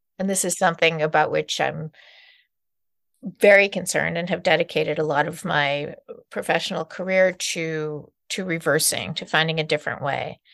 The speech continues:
And it's also, um, really significant that the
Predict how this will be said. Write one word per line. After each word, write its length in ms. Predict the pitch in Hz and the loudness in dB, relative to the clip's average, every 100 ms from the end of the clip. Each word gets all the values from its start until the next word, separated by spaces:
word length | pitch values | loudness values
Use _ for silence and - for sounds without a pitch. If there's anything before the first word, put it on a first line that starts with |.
| - _ _ _ _ _ - | -20 _ _ _ _ _ -2
And 140 | 190 | 0
it's 220 | 214 - | 2 6
also, 680 | 196 196 208 185 180 175 _ - - | 6 6 6 4 4 -4 _ -16 -2
um, 360 | 165 156 156 - _ _ 190 | 0 0 -2 -8 _ _ -10
really 340 | 190 208 208 | -4 -2 -2
significant 600 | - 190 185 - 185 170 | -4 -2 -2 -2 -4 -2
that 180 | 165 - | -4 0
the 300 | 160 151 - | 0 0 -2